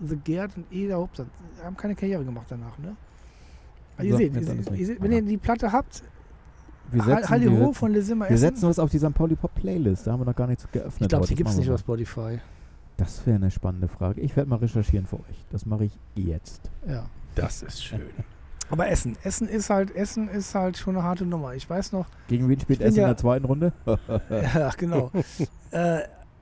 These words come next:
Speaker 1: ich bin, bin ja in Köln aufgewachsen und, ähm, ich, ich hab das Ruhrgebiet ja nie wahrgenommen. Bis zu meinem neunzehnten Lebensjahr nicht. Das ist wie der Hamburger nicht über die Elbe fährt. Das ist
Speaker 3: Das Ruhrgebiet,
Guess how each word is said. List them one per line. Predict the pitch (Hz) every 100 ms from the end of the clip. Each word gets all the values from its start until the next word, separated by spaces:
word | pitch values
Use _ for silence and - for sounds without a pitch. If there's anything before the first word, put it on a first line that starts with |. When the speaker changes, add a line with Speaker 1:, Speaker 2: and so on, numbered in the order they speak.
| - - - -
Speaker 1:
ich | 165
bin, | 165 202 170
bin | 214
ja | 220
in | 180 175
Köln | 196 214
aufgewachsen | 143 143 147 131 147 - 202
und, | 196 165 170 160 - -
ähm, | 160 156 160 - - -
ich, | - -
ich | 127 165
hab |
das | 147 127 131
Ruhrgebiet | 131 135 143
ja |
nie | 143 175
wahrgenommen. | 180 151 127 117 117 - - - -
Bis | 156 -
zu |
meinem | 180 160
neunzehnten | 160 165 165 151
Lebensjahr | 156 156 127 127
nicht. | 117 - - - - - - - - -
Das | 147
ist | 185 214
wie | 196
der | 160
Hamburger | 180 190 190
nicht | 196 185 - -
über | 175
die | 170
Elbe | 180 175
fährt. | 135 135 120 - - - - - - - - - - - - - 180
Das | 131
ist | 185 - - - - - - - - - - - - - - - - - - - - - - - - - - - - - - 156 -
Speaker 3:
Das | - 90
Ruhrgebiet, | 95 101 196 170 143 147